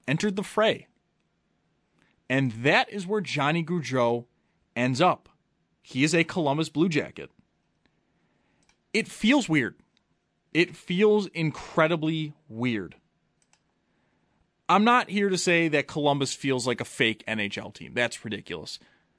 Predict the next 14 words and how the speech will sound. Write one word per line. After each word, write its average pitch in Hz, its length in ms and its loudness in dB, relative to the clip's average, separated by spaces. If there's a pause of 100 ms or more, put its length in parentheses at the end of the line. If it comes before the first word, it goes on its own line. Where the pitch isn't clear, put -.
(680)
But 151 280 -2
the 170 60 -4
fact 208 280 2
that 185 100 -6
they're 165 200 2
younger 147 420 0
than 143 200 -2
me 165 300 -2 (240)
by 131 160 2
two 165 220 -6
years, 165 400 0 (160)
that 240 140 2
feels 311 220 2
wrong. 240 480 2